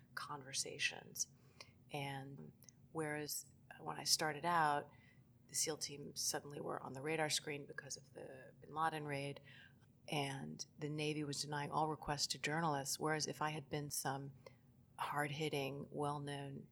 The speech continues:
journalist, nobody may have wanted to speak with me. I was a completely unknown,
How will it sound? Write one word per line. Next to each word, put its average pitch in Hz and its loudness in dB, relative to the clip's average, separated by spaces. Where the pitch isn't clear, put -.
journalist, 143 -2
nobody 156 4
may 143 4
have 143 0
wanted 143 0
to - 6
speak - 8
with 165 2
me. 151 2
I 147 2
was 151 4
a 143 0
completely 160 8
unknown, 139 2